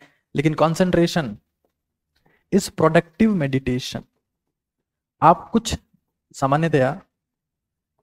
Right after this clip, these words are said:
meditation का मतलब कुछ और ही होता है, अपने आप को खाली कर देना होता है। Meditation एक समय पर आने पर इंसान को करने का प्रयास करना चाहिए, लेकिन जो आप कर्म करें,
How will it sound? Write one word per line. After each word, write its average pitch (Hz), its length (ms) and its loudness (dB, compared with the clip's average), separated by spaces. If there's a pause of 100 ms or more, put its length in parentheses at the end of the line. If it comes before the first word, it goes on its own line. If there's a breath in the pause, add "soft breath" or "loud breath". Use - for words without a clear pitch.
meditation 135 460 0
का 165 120 0
मतलब 160 360 -2 (540)
कुछ - 200 -2
और 147 160 4
ही 156 140 0
होता 120 280 -2
है, - 200 -14 (420)
अपने 165 180 0
आप 151 100 0
को 185 80 -6
खाली 147 340 0
कर 147 160 0
देना 127 200 -2
होता 123 300 -6
है। - 120 -16 (1500)
Meditation 190 640 2
एक 165 120 -2
समय 156 260 -2
पर 151 120 0
आने 135 200 0
पर 135 200 -2
इंसान 131 360 -6
को 131 80 -4
करने 123 280 -4
का 123 100 -6
प्रयास 120 320 -6
करना 131 240 -6
चाहिए, 117 320 -12 (960)
लेकिन 151 200 -4
जो 160 100 -2
आप 143 140 -4
कर्म 151 240 0
करें, 139 320 -6